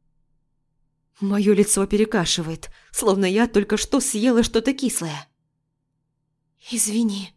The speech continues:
шепчу я. «Все нормально, я же успел увернуться». Заклеиваю пластырем рану, и тут меня озаряет. «Успел увернуться?» спрашиваю я.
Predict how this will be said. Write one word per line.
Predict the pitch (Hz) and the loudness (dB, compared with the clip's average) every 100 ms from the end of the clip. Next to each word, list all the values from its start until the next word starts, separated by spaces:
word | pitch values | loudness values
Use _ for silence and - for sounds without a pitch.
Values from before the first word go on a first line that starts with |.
| _ _ _ _ _ _ _ | _ _ _ _ _ _ _
шепчу | - - 190 - 170 | -4 -4 -4 -6 -6
я. | 147 143 _ _ _ _ _ _ _ _ _ _ | -8 -14 _ _ _ _ _ _ _ _ _ _
«Все | - - | -4 0
нормально, | 208 202 214 202 147 127 127 | 2 2 0 -2 -4 -6 -8
я | - 180 156 | -2 0 2
же | |
успел | 151 - 185 190 | 0 -2 -2 -2
увернуться». | 143 139 135 - 131 127 _ _ _ _ _ _ _ _ _ _ _ _ - | -2 -4 -4 -6 -8 -10 _ _ _ _ _ _ _ _ _ _ _ _ -4
Заклеиваю | 185 180 208 208 180 170 | -2 0 2 2 2 0
пластырем | 196 190 - 175 160 | -2 -4 -4 -2 -2
рану, | 180 208 143 131 _ | -2 -2 -6 -8 _
и | - 208 | -6 -2
тут | 226 240 190 | -2 -2 -2
меня | 170 180 | -2 -2
озаряет. | 170 185 170 135 143 - - _ _ _ _ _ _ _ _ _ _ _ _ _ | -2 -4 -4 -6 -10 -18 -20 _ _ _ _ _ _ _ _ _ _ _ _ _
«Успел | 226 220 - 233 | 0 2 4 4
увернуться?» | 220 214 220 262 - 330 320 _ _ _ _ _ _ _ - | 6 6 4 4 2 -2 -4 _ _ _ _ _ _ _ -12
спрашиваю | - - 160 - 156 156 | -4 -2 -2 -4 -6 -8
я. | 151 | -10